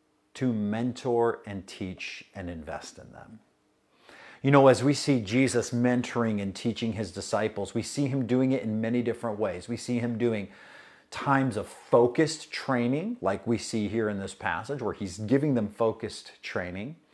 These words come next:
But then we also see so much of Jesus training with his disciples in just their every day-to-day life as they're going along, just living life. And, and a situation will come along their way, and Jesus uses that as an opportunity to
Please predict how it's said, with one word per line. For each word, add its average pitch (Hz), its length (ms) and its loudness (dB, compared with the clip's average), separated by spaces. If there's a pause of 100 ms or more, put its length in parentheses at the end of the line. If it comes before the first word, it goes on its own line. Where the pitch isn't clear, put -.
(440)
But 127 100 0
then 185 140 6
we 170 140 8
also 185 560 4
see 123 260 0
so 165 380 4
much 160 280 0
of 120 140 0
Jesus 120 400 -2
training 143 640 -2
with 110 160 -4
his 107 200 -4
disciples 113 1000 -6 (500)
in 147 180 4
just 165 280 0
their 160 160 6 (120)
every 156 480 0
day-to-day 147 760 2
life 123 360 -2
as 104 140 -6
they're 123 100 4
going 143 520 2
along, 139 440 2
just 113 220 -8
living 143 520 4
life. 135 460 0 (480)
And, 139 180 2
and 139 120 2
a 131 40 4
situation 165 840 6
will 117 100 2
come 143 220 0
along 135 340 4
their 117 160 6
way, 156 260 4
and 117 100 -2
Jesus 127 320 -2
uses 139 640 2
that 101 320 0
as 139 120 2
an 147 80 -2
opportunity 123 800 0
to 110 440 0